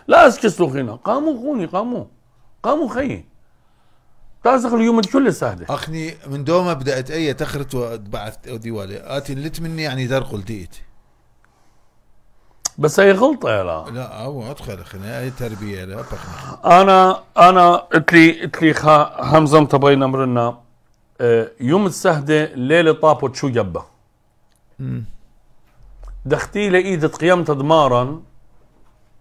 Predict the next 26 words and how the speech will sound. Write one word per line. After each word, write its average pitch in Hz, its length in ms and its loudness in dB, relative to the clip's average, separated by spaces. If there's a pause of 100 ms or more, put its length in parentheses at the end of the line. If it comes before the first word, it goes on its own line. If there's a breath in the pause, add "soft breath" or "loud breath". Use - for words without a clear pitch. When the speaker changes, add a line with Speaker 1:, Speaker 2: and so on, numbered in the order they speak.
(280)
Speaker 1:
وإيدة 147 220 0
مولاد 147 440 2
دمارا، 131 560 0
اتكل 147 440 2
دا 131 140 2
شماسي 143 420 -2
مزيخ 123 460 -4
بيو. 107 360 -8 (400 soft breath)
قامو 220 280 4
دي 240 140 2
تلوك 185 240 0
حق 180 220 -2
آتي 175 260 6
أودت 160 280 2
كريسمس 143 460 -6
جبيتا، 131 460 -2 (240 soft breath)
لتلوك 196 300 6
حق 165 220 2
أودت 147 260 4
كريس-، 151 260 -4
هن 147 260 -2
يوم 139 240 0
السهدة 120 360 -2
جبيتا. 110 340 -6
قامو. 139 360 -2 (1400)
قامو. 196 360 4